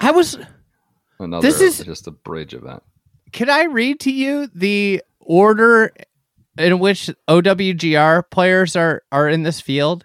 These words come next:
Speaker 1: Can I just read to
Speaker 2: Yeah,
Speaker 1: you
Speaker 2: please.
Speaker 1: the top ten O W G R players? This is in
Speaker 2: Please.
Speaker 1: order. This is the way this one fantasy league I'm in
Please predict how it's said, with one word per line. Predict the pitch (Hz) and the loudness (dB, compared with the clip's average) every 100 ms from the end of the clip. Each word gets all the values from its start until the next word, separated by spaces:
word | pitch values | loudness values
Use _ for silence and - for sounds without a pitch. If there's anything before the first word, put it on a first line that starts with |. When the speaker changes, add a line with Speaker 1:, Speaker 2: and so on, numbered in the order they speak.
| _ | _
Speaker 1:
Can | 165 | -2
I | 165 | 0
just | 196 220 - | 0 -6 -10
read | 113 131 151 180 | -10 -4 -4 -4
to | - | -4
Speaker 2:
Yeah, | 120 170 202 | 0 2 2
Speaker 1:
you | 185 _ _ _ | -2 _ _ _
Speaker 2:
please. | 147 156 113 - _ _ _ | -10 -8 -10 -14 _ _ _
Speaker 1:
the | 196 | -2
top | - 170 185 202 | 0 0 0 0
ten | - 190 190 | 0 2 2
O | 175 180 | 2 2
W | 175 175 175 | 0 0 -2
G | 151 151 | -2 0
R | 143 | 0
players? | 151 - 175 180 185 180 - _ _ _ | -2 0 2 2 0 -4 -14 _ _ _
This | 185 226 | -2 2
is | 214 | 2
in | 233 226 | 2 2
Speaker 2:
Please. | |
Speaker 1:
order. | 185 185 156 110 90 _ _ - | 2 2 2 -4 -6 _ _ -6
This | 160 | -4
is | 190 180 | -4 -4
the | 190 | -2
way | 185 190 180 | 2 2 0
this | 170 156 - | -2 -4 -4
one | 147 165 160 156 _ _ _ | -2 -2 -2 -6 _ _ _
fantasy | - 147 147 135 151 | -2 0 0 -2 -6
league | 120 120 113 | -4 -4 -2
I'm | 113 110 | -2 -2
in | 107 101 95 | -2 -4 -8